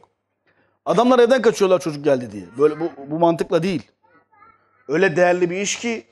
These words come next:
öyle kıymetli bir iş ki, öyle mükemmel bir iş ki, efendime söyleyeyim, ben çocuğum hafız olacak, Kur'an'ı bilecek, İslam'ı anlatacak, kürsülerden İslam'ı aykıracak. Mesela neden,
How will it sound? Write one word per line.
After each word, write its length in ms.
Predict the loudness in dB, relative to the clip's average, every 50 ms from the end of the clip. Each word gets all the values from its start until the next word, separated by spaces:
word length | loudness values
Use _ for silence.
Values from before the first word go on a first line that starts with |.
| _ -4
öyle 180 | -2 -2 -2
kıymetli 460 | 0 0 -2 0 0 -2 -2 -2 -4 -2
bir 60 | -2
iş 160 | -4 -4 -4
ki, 240 | -2 -2 -2 -2 -2 2
öyle 400 | 2 4 6 6 4 4 2 -4 -14 -20 _ _
mükemmel 580 | -8 -8 -2 0 0 0 2 2 2 2 2 2
bir 100 | 0 0
iş 180 | 2 -2 -2
ki, 280 | 0 0 0 0 -2 -4 -14 -20 -20 -20 -20 _ -6
efendime 440 | -2 0 0 0 0 0 0 -2
söyleyeyim, 360 | 0 0 0 2 2 0 2 2
ben 140 | 0 0
çocuğum 340 | 2 0 0 2 2 2 2
hafız 300 | 4 2 2 2 2 2
olacak, 380 | 2 2 2 2 0 -2 -4 -4
Kur'an'ı 340 | -4 0 0 0 0 0 0
bilecek, 360 | 0 0 0 0 0 -2 -2 -2 -10 -20 -20 _ _ _
İslam'ı 380 | -6 -2 0 2 2 4 4 4
anlatacak, 460 | 4 4 2 0 0 -2 -2 -2 0
kürsülerden 500 | -4 -4 -2 -2 0 2 2 2 2 0
İslam'ı 320 | -2 0 0 2 2 4
aykıracak. 600 | 4 4 4 4 2 2 2 2 -2 -2 -4 -16 _ _ _ _ _ _ _ _ _
Mesela 380 | -4 0 2 4 6 6 4
neden, 520 | 4 2 0 2 2 4 2 2 -2 -6